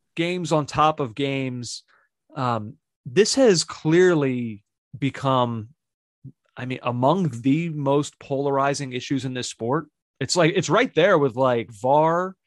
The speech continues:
and then this, I feel <laughs> like, is, like, the second most controversial issue is, is the fixture list, th-, especially at this time of year. And I'm curious for your perspective on this, because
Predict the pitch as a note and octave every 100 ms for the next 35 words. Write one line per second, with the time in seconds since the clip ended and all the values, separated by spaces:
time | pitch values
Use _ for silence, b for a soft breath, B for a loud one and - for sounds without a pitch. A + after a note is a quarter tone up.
0 | _ _ _ _ _ B2 B2+ B2+ C#3 D3+
1 | D3+ D3 A#2+ A#2+ G3 - - - - -
2 | D#3 F3 D#3 D3+ D3+ D3 C#3+ - D#3+ D#3+
3 | D#3+ E3 D3+ D3 C#3 - _ _ _ _
4 | _ _ _ _ - D#3+ D#3+ D#3+ C#3 D#3+
5 | D3+ D#3 D3+ F3+ - A#2+ F#2 - A2 G2+
6 | - C3 A2 - - _ _ _ _ A#2+
7 | E3 - G#3+ - C3 F#2+ F2 - - A#2+
8 | B2 B2 - - E3 D#3+ C#3+ C3 C3 C3
9 | - B2+ C3 A#2+ C#3 F3 F2+ _ b b
10 | b _ - C#3+ D3 D3 C#3+ _ _ _
11 | D3 E3 - C4+ C4+ G3 D#3+ C3+ D3 D3
12 | - C3 - B2+ - G#2+ G#2 G2+ F#2+ G2
13 | - A#2+ - B2 A2